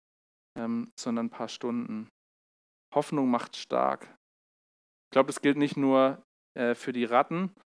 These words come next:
äh, sondern auch für uns Menschen. Also vielleicht steckt da was von dieser Schöpfungskraft drin, ähm, die Gott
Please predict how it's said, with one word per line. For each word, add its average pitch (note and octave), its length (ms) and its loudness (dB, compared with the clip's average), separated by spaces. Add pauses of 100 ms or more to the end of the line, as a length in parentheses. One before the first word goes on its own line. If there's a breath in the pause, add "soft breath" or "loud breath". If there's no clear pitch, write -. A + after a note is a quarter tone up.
(260)
äh, A#2+ 160 0
sondern A#2 380 -2
auch B2 100 0
für - 160 -8
uns - 240 -6
Menschen. B2 380 -4
Also A2+ 180 -6
vielleicht C3 300 0
steckt - 320 -2
da C3+ 120 8
was C3+ 160 4
von C3 140 -2
dieser B2 460 2
Schöpfungskraft - 1120 -2
drin, B2+ 360 0 (600 soft breath)
ähm, A#2 480 -4 (240)
die A#2+ 100 -10
Gott - 440 -2